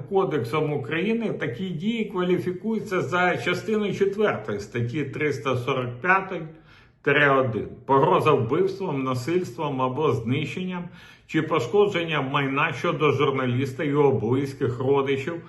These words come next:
членів сім'ї у зв'язку із здійсненням цим журналістом законної професійної діяльності, вчиненні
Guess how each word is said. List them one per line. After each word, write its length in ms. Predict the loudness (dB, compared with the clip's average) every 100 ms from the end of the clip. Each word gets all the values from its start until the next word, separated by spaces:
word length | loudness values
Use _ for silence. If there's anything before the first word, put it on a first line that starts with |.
| -20 -20 -20
членів 540 | -4 2 2 2 0 -4
сім'ї 420 | -2 0 0 0
у 140 | 0
зв'язку 400 | 0 0 -2 0
із 120 | 0 0
здійсненням 920 | -2 -2 -4 -2 -2 0 2 2 0
цим 280 | -4 -4 -2
журналістом 760 | 0 0 -2 -2 -2 -2 -2
законної 840 | 0 0 0 0 -2 0 -2 -4 -10 -18 -20 -20 -20 -4
професійної 840 | 0 2 0 -2 -4 -4 -2 -2
діяльності, 840 | -2 0 4 4 2 -6 -14 -12
вчиненні 720 | -12 -6 -2 -2 -2 -2 -6